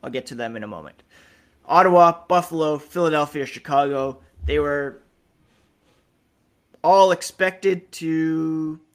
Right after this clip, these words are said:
be outside of the playoff picture. Perhaps Ottawa had the best chance of narrowing the gap in the Atlantic Division, but they have lost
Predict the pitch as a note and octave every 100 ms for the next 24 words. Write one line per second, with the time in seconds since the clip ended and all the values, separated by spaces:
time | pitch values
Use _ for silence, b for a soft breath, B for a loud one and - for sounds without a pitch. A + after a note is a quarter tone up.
0 | _ F#3 F3+ _ F3 F3+ - D#3+ C#3+ D#3
1 | F#3 B2+ D3 A2 - C#3 A#2 A#2 - B2+
2 | - G3+ - D3 D#3+ - - C#3+ D3+ D3+
3 | D3+ D3+ D3+ b b - D3 C#3+ C3 D3+
4 | - - D#3 C#3+ C#3+ - - _ _ _
5 | - C#3+ C#3+ C#3 C3+ - _ _ _ _
6 | _ _ _ _ _ _ _ _ _ _
7 | _ _ _ _ E3 F#3+ F3+ F3 E3+ D#3+
8 | E3+ E3 F3 F3 E3 D#3+ D#3 D#3+ - -
9 | C#3+ E3 F#3 F#3+ D3 B2+ D#3+ F#3+ E3+ C3+
10 | C3+ D3 D3 D3+ -